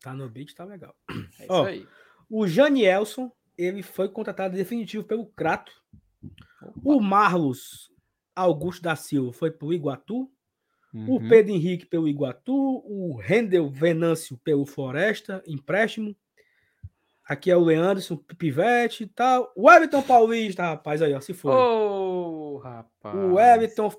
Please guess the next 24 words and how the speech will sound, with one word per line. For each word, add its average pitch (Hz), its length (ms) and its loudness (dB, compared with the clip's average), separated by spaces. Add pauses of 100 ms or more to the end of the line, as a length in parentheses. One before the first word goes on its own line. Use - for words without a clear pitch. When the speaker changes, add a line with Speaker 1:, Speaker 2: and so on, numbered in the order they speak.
Speaker 1:
Pereira 202 600 6
do 175 180 -2
Nascimento. 156 720 -4 (1080)
Rescisão 185 520 0
de 175 80 -6
contrato. 165 640 -8 (680)
E 175 80 2
ele 220 180 8
já 233 160 2
até 240 240 0
saiu 247 320 6
no 262 160 0
bid 185 300 -4
lá 208 100 -2
do 233 80 -4
América 214 360 -4
Mineiro, 202 340 -6
tá? 202 180 -16 (500)
Então 160 180 -14
acho 170 120 -6
que 185 80 -8
ele 185 100 -6
Speaker 2:
Opa. 165 40 -6
Speaker 1:
já, 165 220 -2